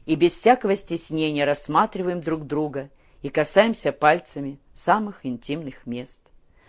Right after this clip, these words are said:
В комнате, как и во всех мотелях, цветной телевизор и обязательная Библия с крестом на темной обложке.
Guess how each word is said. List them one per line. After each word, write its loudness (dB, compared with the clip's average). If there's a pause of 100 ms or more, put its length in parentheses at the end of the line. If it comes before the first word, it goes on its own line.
(140)
В -20
комнате, 4 (280)
как 4
и 6
во 8
всех 2
мотелях, 0 (240)
цветной 2
телевизор -4 (420)
и 0
обязательная 4
Библия -2 (140)
с -16
крестом 2 (220)
на -2
темной 0
обложке. -6